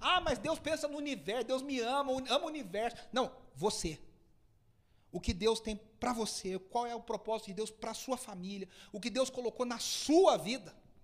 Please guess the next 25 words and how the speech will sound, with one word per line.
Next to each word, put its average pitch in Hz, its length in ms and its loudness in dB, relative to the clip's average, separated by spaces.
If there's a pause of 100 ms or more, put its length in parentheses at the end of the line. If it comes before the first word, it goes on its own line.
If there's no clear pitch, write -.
(680)
A 226 80 4
gente 285 240 2
tinha 330 140 -2
que - 60 -14
ficar 285 260 -4
tão 440 240 2
inconformado, 262 560 2
falar, 240 120 -2
"Deus, 277 180 -2
eu 285 40 -6
não 294 140 -8
posso 320 360 2
passar 262 320 -4 (760)
por 254 120 4
essa 269 240 4
vida 208 280 -4
sem 262 160 0
cumprir 240 300 -4
o 247 40 -2
que - 80 -8
o - 40 -8
Senhor 214 180 -8
espera 190 320 -8
de 165 100 -10
mim. 113 180 -14